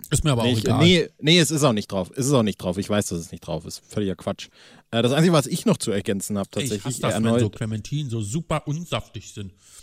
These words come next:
Speaker 1: Eben, die war mega saftig und die hier ist jetzt so richtig, äh, man könnte meinen, ich hätte Corona-Symptome.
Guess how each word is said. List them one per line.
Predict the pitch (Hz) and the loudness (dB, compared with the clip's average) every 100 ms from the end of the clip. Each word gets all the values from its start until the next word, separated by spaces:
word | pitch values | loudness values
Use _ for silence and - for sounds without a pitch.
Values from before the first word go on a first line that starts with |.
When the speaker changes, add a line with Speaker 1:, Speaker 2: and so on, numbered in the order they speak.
| - _ _ | -20 _ _
Speaker 1:
Eben, | - 147 165 | -10 -8 -6
die | 147 | -6
war | 139 | -4
mega | 131 139 156 143 | -4 -4 -6 -8
saftig | 127 151 - 147 - - _ _ | -8 -12 -10 -12 -12 -18 _ _
und | 123 107 | -10 -8
die | 151 | -6
hier | 156 120 | -4 -4
ist | 117 | -6
jetzt | 117 | -8
so | 120 | -8
richtig, | 113 147 - 131 - _ _ - - _ _ - 110 | -6 -8 -8 -10 -12 _ _ -20 -20 _ _ -16 -10
äh, | 104 98 - _ - | -10 -12 -20 _ -14
man | 107 - | -10 -8
könnte | 117 110 | -8 -6
meinen, | 120 135 | -6 -6
ich | 113 | -10
hätte | 117 - | -12 -8
Corona-Symptome. | 123 110 131 143 104 104 101 101 95 | -6 -4 -4 -6 -8 -10 -10 -12 -10